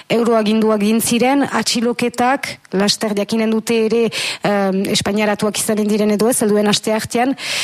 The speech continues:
eh, emaiten du pixkat, eh, egiten direla urratsak hemen, bi urrats, eta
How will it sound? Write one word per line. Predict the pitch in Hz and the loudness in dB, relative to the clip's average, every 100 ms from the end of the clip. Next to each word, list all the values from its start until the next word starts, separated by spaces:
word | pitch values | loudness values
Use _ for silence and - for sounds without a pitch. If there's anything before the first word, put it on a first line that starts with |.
| - - | -6 -6
eh, | - - 269 | -6 0 2
emaiten | 247 247 247 262 | 2 2 2 2
du | 302 | 2
pixkat, | 262 - 277 269 | 0 0 -2 0
eh, | 240 220 | 0 0
egiten | 220 247 | 0 0
direla | 240 240 240 | 0 2 2
urratsak | 233 220 226 - 240 233 | 2 0 -2 -2 -2 0
hemen, | 226 294 349 233 | 0 2 2 0
bi | 233 | 0
urrats, | 247 247 302 - | 2 2 0 -2
eta | - 226 | -2 -2